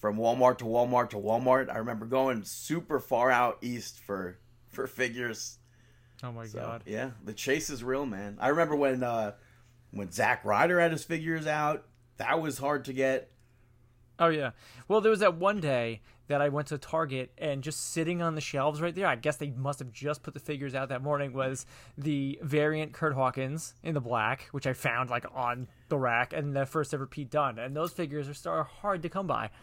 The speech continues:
Speaker 1: Those, yeah, the Hawkins ones I just bought package deal from Ringside.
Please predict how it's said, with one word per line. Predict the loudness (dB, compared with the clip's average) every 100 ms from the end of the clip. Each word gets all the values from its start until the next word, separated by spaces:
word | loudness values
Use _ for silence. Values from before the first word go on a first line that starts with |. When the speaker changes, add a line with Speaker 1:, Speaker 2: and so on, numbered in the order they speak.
| 0
Speaker 1:
Those, | 2 2 0 -2
yeah, | 0
the | 0 4
Hawkins | 4 4 0 -4
ones | -4 -2
I | -4
just | -4 -6
bought | 0 2 0 -6 -10
package | -6 -4 -6 -10
deal | -2 -2
from | -2 -4 -2
Ringside. | -2 -2 -4 -4